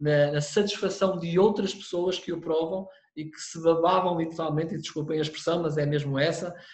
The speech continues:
com todo aquele queijo e se deliciavam e comentavam todos aqui, tudo aquilo que estavam a sentir. E, hum, e essa experiência sensorial, ou esse storytelling, começou a ser imaginado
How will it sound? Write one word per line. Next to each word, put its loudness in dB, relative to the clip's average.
com -2
todo 2
aquele 0
queijo 2
e -8
se -10
deliciavam -2
e -6
comentavam -2
todos -2
aqui, -8
tudo -18
aquilo -8
que -10
estavam -4
a -4
sentir. -10
E, 4
hum, 0
e 4
essa 6
experiência 2
sensorial, 0
ou 2
esse 4
storytelling, 2
começou -4
a -2
ser -8
imaginado -2